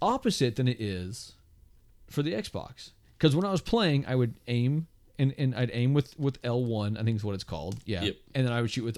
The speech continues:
Speaker 1: R one. And then, like, the grenades or something were the L two. I don't think I ever used 'em. I didn't think I need to. Um, but I don't know. It was weird too, though, 'cause I'm sitting there playing it. And I'm, I'm more at, at,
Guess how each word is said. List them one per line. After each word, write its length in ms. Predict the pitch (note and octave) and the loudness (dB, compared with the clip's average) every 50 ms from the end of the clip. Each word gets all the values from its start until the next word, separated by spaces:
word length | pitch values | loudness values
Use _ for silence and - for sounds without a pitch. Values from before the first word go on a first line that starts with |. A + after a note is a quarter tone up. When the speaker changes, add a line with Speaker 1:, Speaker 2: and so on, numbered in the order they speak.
| - - | -8 -10
Speaker 1:
R 140 | E3 F#3 D3 | -8 -8 -6
one. 240 | G2+ - G1+ G#2 - - _ _ - - - _ - - - - - - | -8 -8 -12 -14 -18 -20 _ _ -20 -20 -20 _ -20 -20 -20 -20 -6 -2
And 120 | C#3+ C#3+ | 0 2
then, 100 | D#3 D#3+ | 2 2
like, 180 | D#3 D3 C3+ - | 2 0 -2 -2
the 60 | - C#3 | -2 0
grenades 560 | A#2+ C3+ B2+ A#2+ A2 A2 G#2 G2 F#2+ - - - | 2 2 2 2 2 0 -2 -4 -6 -10 -10 -10
or 160 | A2 G2+ F#2+ | -8 -8 -6
something 460 | - - A2 G2 - G2 F#2 F#2 F#2 | -6 -6 -6 -6 -6 -8 -10 -8 -8
were 120 | F#2+ F#2+ F#2 | -8 -8 -8
the 160 | F#2 - - | -8 -10 -10
L 140 | F#2+ F#2+ F#2 | -8 -10 -10
two. 180 | F#2 - G2+ - - | -8 -10 -10 -8 -6
I 80 | A2+ | -4
don't 160 | A2+ A#2 G#2+ | -4 -4 -4
think 140 | G2+ G#2+ F#2 | -4 -4 -6
I 60 | F#2 F2+ | -6 -6
ever 160 | F#2 F2+ E2+ | -6 -8 -8
used 240 | E2 C#2+ C2 - - | -10 -12 -14 -14 -16
'em. 100 | - - - - _ - _ _ _ _ - - | -16 -18 -18 -20 _ -20 _ _ _ _ -14 -12
I 60 | - | -10
didn't 140 | - G2+ F#2+ | -8 -8 -8
think 100 | F#2+ E2+ | -8 -10
I 60 | D#2+ | -12
need 220 | D#2+ C#2+ A1+ - - | -14 -14 -16 -16 -18
to. 840 | - - - - _ _ - _ _ _ _ _ _ _ _ A2 | -18 -18 -20 -20 _ _ -20 _ _ _ _ _ _ _ _ -2
Um, 480 | G2+ G2 F#2 E2 G#1+ B1 C#2+ D#2+ - - - - - - - - - - - - - - _ _ _ _ - - _ _ - - - - | -2 -2 -2 -4 -6 -10 -12 -14 -16 -16 -18 -20 -20 -20 -20 -20 -20 -20 -20 -20 -20 -20 _ _ _ _ -20 -20 _ _ -20 -20 -6 -4
but 420 | A#2+ A2 D#3 D3 A#2+ A2 A2 - - _ _ - _ _ - - - - _ _ - _ | -2 0 0 0 0 -2 -4 -8 -16 _ _ -20 _ _ -20 -20 -20 -20 _ _ -6 _
I 40 | F3 | 0
don't 120 | A#3 C4+ | 0 0
know. 220 | D#4 D#4 F#3+ C3 - - | 0 0 -2 -2 -2 -2
It 100 | G3+ A#3+ | -2 0
was 180 | B3 G#3 D3+ | 2 0 0
weird 320 | D#3 G#3+ C#4 D#4 E4+ - - | 0 0 0 0 0 0 2
too, 180 | - D4 D#4 | 0 2 2
though, 160 | F#3+ D3 B2 | 2 2 0
'cause 100 | A#2+ - | 0 -2
I'm 100 | F#3+ D#3+ | -2 -2
sitting 140 | C3+ - D4 | -2 -2 -4
there 100 | B3+ E3 | -4 -4
playing 380 | B2+ - - B3 B3+ D3+ A#2 G#2+ | -4 -4 -6 -6 -4 -4 -6 -6
it. 40 | G#2 | -6
And 100 | B2 E3 | -6 -8
I'm, 160 | G#3+ G#3 - - | -8 -8 -8 -6
I'm 240 | D3 D3 C#3 C3 C3 | -4 -4 -4 -4 -4
more 520 | D#3 C3+ C3+ E3 F#3+ G#3+ G#3 G3 E3 - D3 | -2 0 0 0 0 0 -2 -2 -2 -2 -4
at, 160 | B2+ - - - | -6 -8 -8 -12
at, 100 | D3 C3+ | -12 -12